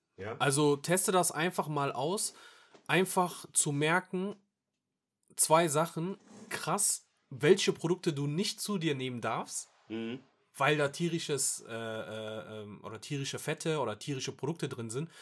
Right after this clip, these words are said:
Speaker 2: Du wärst schockiert zu wissen, wo überall irgendwelche tierische Produkte sind, so, ne?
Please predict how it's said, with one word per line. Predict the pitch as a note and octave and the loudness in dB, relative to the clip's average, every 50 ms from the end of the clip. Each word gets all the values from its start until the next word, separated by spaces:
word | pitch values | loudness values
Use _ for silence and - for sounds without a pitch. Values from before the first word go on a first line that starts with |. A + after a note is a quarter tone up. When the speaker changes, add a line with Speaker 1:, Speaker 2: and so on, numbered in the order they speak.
| - - - - _ _ | -20 -20 -20 -20 _ _
Speaker 2:
Du | - A#2+ A2 | -10 -4 0
wärst | B2+ C#3 D#3+ D#3 - - | 2 2 2 2 0 0
schockiert | - - B2+ - - - - F#3+ F3+ E3+ E3 E3+ - | -2 -4 -6 -8 -10 -8 -2 0 0 0 0 -2 -4
zu | - - B2 A2 A#2 | -4 -4 -4 -4 0
wissen, | D3 E3 - - - B2 C3 D3+ D#3+ - _ _ _ _ _ _ _ _ | 2 4 4 4 2 -2 -6 -10 -12 -14 _ _ _ _ _ _ _ _
wo | A#2 A2 A2 C#3+ D#3+ E3+ D#3 | -16 -6 0 2 4 4 4
überall | D3+ C3 C3 A#2+ C3 C3 | 2 2 2 2 2 0
irgendwelche | B2+ C3+ C3 C3 B2+ B2 - - G#2+ | -2 -4 -4 -4 -4 -4 -4 -6 -10
tierische | - - C3+ B2 A#2 - A#2 G2+ | -12 -10 -10 -8 -8 -8 -8 -10
Produkte | - - B2 C#3+ C#3 - - G#2 | -8 -8 -8 -8 -8 -8 -10 -10
sind, | G2 A2 G2 G2 - | -10 -10 -12 -12 -14
so, | - - - | -14 -14 -12
ne? | - - C3 D#3+ | -10 -10 -10 -10